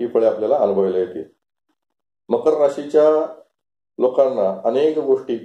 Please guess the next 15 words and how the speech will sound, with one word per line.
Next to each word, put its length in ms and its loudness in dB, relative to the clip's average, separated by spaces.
खूप 440 -2
कष्ट 180 -2
केल्यानंतर 560 0
साध्य 340 0
होतात, 280 0
परंतु 260 -2
या 200 2
महिन्यामध्ये 520 0
अतिशय 380 -2
थोड्याशा 440 4
कष्टामध्ये 600 2
अनेक 260 0
गोष्टी 460 0
साध्य 380 0
होण्याची 520 -2